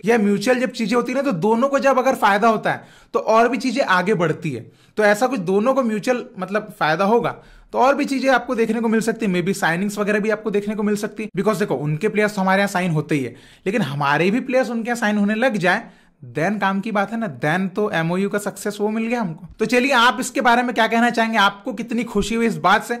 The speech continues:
मुझे तो बहुत खुशी हुई, क्योंकि देखिए पहले से भी इसके ऊपर चर्चा चल रही थी, डिस्कशन चल रही थी, लेकिन फाइनलाइज नहीं हुआ था। लेकिन अभी फाइनल हो गया कि हम सीएफ़ए में जो है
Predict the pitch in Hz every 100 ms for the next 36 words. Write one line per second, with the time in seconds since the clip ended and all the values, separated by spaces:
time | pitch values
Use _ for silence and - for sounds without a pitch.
0 | - - - 247 277 285 226 226 226 214
1 | 226 233 240 - - 233 262 254 240 185
2 | 202 226 226 233 - 240 240 202 185 226
3 | 226 214 220 214 - 214 220 208 226 226
4 | 233 247 - - 202 262 302 226 214 247
5 | 277 285 247 254 185 139 127 180 208 247
6 | 240 269 220 226 240 233 240 233 262 -
7 | 196 208 208 233 208 233